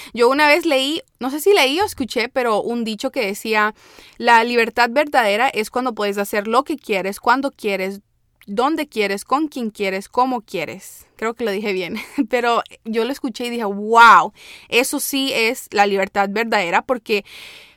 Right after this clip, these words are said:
poder hacer lo que quieras cuando quieras,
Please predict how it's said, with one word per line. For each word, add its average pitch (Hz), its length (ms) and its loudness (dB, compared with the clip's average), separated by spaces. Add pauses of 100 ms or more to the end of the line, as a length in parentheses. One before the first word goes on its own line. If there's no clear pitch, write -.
(120)
poder 233 540 4
hacer 240 400 2
lo 247 160 0
que 262 120 -8
quieras 226 360 0
cuando 233 200 -4
quieras, 220 720 -4